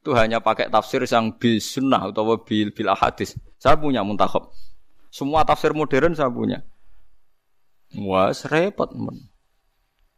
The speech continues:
Lah padha ora roe. Lah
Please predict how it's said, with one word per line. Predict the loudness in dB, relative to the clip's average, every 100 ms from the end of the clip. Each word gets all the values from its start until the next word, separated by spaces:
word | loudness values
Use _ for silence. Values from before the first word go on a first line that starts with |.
| _ _ _ _
Lah | -2 0
padha | 0 0
ora | 0 0
roe. | 0 -4 -6 -10 -16 -20 -20 -20 -20 -20 _ _ _ _ _ _ _ _ _ _
Lah | -2 0